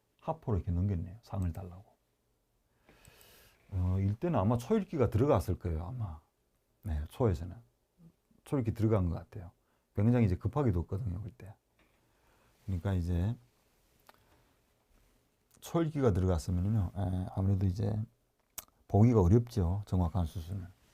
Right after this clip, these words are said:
예, 다, 다 그렇습니다. 초읽기 들어가면 다 똑같죠.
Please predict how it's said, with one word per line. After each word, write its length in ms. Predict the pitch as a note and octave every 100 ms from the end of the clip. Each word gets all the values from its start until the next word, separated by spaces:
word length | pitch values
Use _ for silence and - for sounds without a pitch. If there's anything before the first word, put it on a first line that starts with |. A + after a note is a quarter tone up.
| _ _ _ _ - _ _ -
예, 80 | D#2
다, 180 | F#2 G2 _ _
다 120 | G2+
그렇습니다. 520 | A2 A#2+ A#2+ A2+ A2 -
초읽기 300 | C3 A#2+ G2+
들어가면 420 | F2+ G2 A#2 G2+
다 140 | - - _
똑같죠. 500 | A2 G#2+ F2+ - A2+